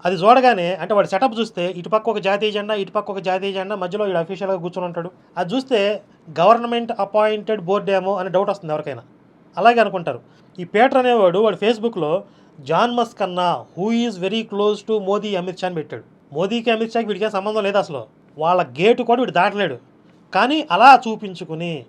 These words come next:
ఇలా సెటిల్మెంట్లు చేసుకుంటున్నారు. డీజీపీ గారితో ఉన్నట్టు ఒక ఫోటో పెట్టారు.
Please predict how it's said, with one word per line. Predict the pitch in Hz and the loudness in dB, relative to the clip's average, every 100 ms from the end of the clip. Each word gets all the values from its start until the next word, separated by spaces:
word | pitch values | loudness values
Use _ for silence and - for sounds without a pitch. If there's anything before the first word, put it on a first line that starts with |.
| - | -12
ఇలా | 175 233 | 2 2
సెటిల్మెంట్లు | 254 208 202 190 | 2 -2 -6 -6
చేసుకుంటున్నారు. | 165 - 147 135 117 - _ _ _ - 147 | -6 -8 -10 -16 -18 -20 _ _ _ -16 -2
డీజీపీ | 233 247 262 254 | 0 2 0 2
గారితో | 240 240 233 | 6 6 4
ఉన్నట్టు | 226 220 214 | 0 0 0
ఒక | 220 170 | 0 0
ఫోటో | 175 190 | 0 0
పెట్టారు. | 160 143 120 | -2 -6 -10